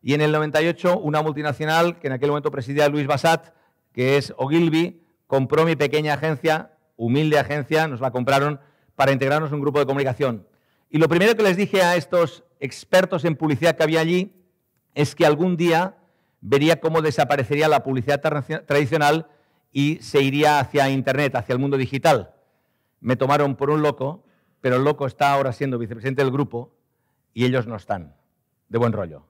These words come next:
¿eh? Bien, bien, eh, voy haciendo amigos por ahí, ya sabéis que uno deja cariño, cariño por el mundo, pero la ventaja es que parece ser que van a aparecer nuevas profesiones que ni siquiera hoy sabemos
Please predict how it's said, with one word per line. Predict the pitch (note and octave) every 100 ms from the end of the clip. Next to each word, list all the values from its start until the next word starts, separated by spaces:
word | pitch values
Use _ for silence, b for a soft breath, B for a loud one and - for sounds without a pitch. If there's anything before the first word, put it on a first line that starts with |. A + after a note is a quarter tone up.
| _ -
¿eh? | A#2+ G3+ b b b b b b b _ _ _ _ _ _ _ _ _ _ _ _ _ _ _ _ _ - _ _ _
Bien, | - F3 F#3
bien, | A3+ E3 C3
eh, | - C#3+ C#3+ D3 D3 C#3+
voy | F3
haciendo | F3 G3
amigos | F3+ F3+ E3+
por | F3+
ahí, | G3
ya | D#3+
sabéis | D3+ D#3+ F3 -
que | E3 D#3+ D#3 D3
uno | E3+ E3 D#3+ D#3 C3
deja | C#3 D#3 E3 D#3+ D3+ C3+ - _ _
cariño, | C#3+ D3+ E3 E3 D#3+ D#3
cariño | C#3+ D#3 D#3+
por | F3
el |
mundo, | F#3 G3 F#3+ b b b -
pero | F#3
la | G3
ventaja | G#3 A#3 B3
es | A3+
que | - G#3 G3+ -
parece | - F#3+ G3
ser | A#3 C4
que | -
van | G#3+ A#3
a |
aparecer | G#3+ G3+ G#3 A3+ -
nuevas | D#3+ G3+ G#3
profesiones | - F#3+ D#3+ A3+ G#3+ A3+ - b b b b
que | G3
ni | G3+
siquiera | G3+ G3+ B3 B3+ A#3+ -
hoy | A3+ A#3+ A#3+
sabemos | - G3+ G3 A3 G#3 -